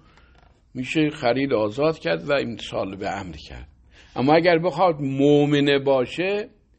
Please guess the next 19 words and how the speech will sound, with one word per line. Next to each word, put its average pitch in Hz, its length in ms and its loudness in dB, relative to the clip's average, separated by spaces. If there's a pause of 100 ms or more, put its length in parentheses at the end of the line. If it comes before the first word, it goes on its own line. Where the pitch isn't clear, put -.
(360)
صد 160 320 -2
میلیونه، 135 460 -4
دویست 95 420 -10
میلیونه، 127 360 -4
دو 87 160 -8
سه - 180 -8
برابر 131 680 0 (420)
فرق 151 420 2
می‌کنه. 101 600 -6
کدومشه؟ 139 800 0 (1800)
اینجاست 160 580 2
که 208 360 -2 (480)
آیا 170 520 2
این 147 160 -2
شرط 131 600 -6
و 120 60 -10
قید 113 480 -10
مؤمنه 104 760 -6
بودن 92 760 -8